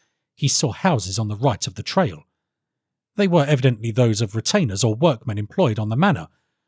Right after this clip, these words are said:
for a castle stood at some distance. An hour later, he approached the second or open city of Icy, where the ferry was across the channel.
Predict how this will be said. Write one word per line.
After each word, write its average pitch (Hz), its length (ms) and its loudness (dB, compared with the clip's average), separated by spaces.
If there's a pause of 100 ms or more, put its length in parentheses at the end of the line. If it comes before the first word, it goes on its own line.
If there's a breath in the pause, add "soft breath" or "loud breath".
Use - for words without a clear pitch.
(120)
for - 140 -12
a 104 80 -10
castle 107 460 -2
stood - 340 0
at 92 120 -12
some 95 360 -2
distance. - 680 -4 (1700)
An 135 100 2
hour 139 220 6
later, 127 400 2 (180)
he 143 140 4
approached - 500 -2
the 107 60 -2
second - 440 -2
or 110 220 -4
open 120 300 0
city - 280 -2
of 98 80 -6
Icy, 123 500 -2 (320)
where 117 120 0
the 113 80 -2
ferry 107 340 2
was 98 200 -4
across - 320 -4
the 110 80 -12
channel. 95 420 -2